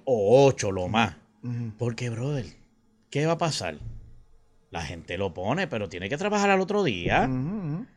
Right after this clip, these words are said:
Speaker 1: Y la gente se pone a dormir.
Speaker 2: Ujú.
Speaker 1: Pues, papi, eso fue lo que pasó. Fíjate, nosotros empezamos bien. Nosotros teníamos como dieciocho rating, algo así, cuando empezamos. Y siguió bajando hasta once. Como quiera, Iliana dijo, "Eso no está mal".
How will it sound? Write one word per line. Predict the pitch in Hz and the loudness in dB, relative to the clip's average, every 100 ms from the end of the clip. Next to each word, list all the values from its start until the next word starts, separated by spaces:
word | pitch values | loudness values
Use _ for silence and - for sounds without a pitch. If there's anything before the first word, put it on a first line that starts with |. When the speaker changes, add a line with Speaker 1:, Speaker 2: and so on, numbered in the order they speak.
| _ | _
Speaker 1:
Y | 117 | 0
la | 120 | 2
gente | 107 110 165 170 - - | 2 2 2 2 0 -10
se | - 147 | 0 2
pone | 131 143 | 4 6
a | |
dormir. | 180 220 165 104 101 165 226 | 6 4 2 0 0 -2 -2
Speaker 2:
Ujú. | 135 131 185 - - | -4 -4 -6 -12 -14
Speaker 1:
Pues, | 90 | -10
papi, | 120 151 | -8 -8
eso | 151 160 | -8 -10
fue | 185 | -10
lo | 180 | -12
que | 135 | -10
pasó. | 90 85 92 101 | -12 -14 -16 -12
Fíjate, | - 135 151 | -4 -4 -4
nosotros | 104 95 156 | -6 -6 -8
empezamos | 170 160 170 170 127 | -8 -10 -10 -10 -8
bien. | 104 98 92 90 - | -6 -4 -4 -10 -16
Nosotros | 90 127 | -10 -8
teníamos | 180 180 160 | -6 -8 -6
como | 123 | -4
dieciocho | 107 101 95 95 160 | -2 -4 -4 -8 -6
rating, | 151 160 156 151 | -4 -4 -6 -8
algo | 147 147 | -6 -6
así, | 151 | -6
cuando | 143 143 | -8 -8
empezamos. | 139 143 180 170 127 - _ _ - - _ | -8 -6 -4 -4 -4 -8 _ _ -20 -20 _
Y | - 110 | -8 -4
siguió | 123 107 113 | -2 0 2
bajando | 139 147 170 151 | 2 2 2 2
hasta | 123 113 95 | 0 0 2
once. | 104 107 82 - - _ _ _ _ _ - - | 0 -2 -8 -14 -20 _ _ _ _ _ -20 -8
Como | 120 127 | 0 0
quiera, | 107 165 196 | 4 6 6
Iliana | 165 156 175 170 | 6 6 4 4
dijo, | 175 | 4
"Eso | 143 139 | 2 0
no | 156 | -2
está | - 165 | 2 4
mal". | 143 165 151 95 | 6 6 4 2